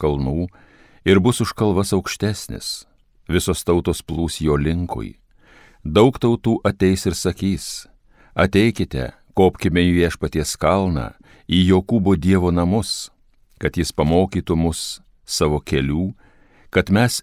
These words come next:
eitume jo takais.“ Nes iš Ziono ateis mokymas ir Viešpaties žodis iš Jeruzalės. Taip jis išspręs ginčus tarp tautų,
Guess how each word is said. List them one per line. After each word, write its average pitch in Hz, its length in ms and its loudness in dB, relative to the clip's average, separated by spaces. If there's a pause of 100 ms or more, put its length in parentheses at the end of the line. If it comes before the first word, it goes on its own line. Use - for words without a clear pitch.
eitume 98 720 2
jo 85 220 0
takais.“ - 760 -6 (840)
Nes 95 240 4
iš 95 180 4
Ziono 113 440 4
ateis 101 400 0
mokymas 82 1000 -2
ir 78 180 0
Viešpaties 78 520 -2
žodis 82 440 0
iš - 180 -6
Jeruzalės. 76 840 -6 (840)
Taip 127 240 4 (320)
jis 80 260 -2
išspręs 85 460 0
ginčus 80 480 -2
tarp 73 240 -4
tautų, 82 520 -4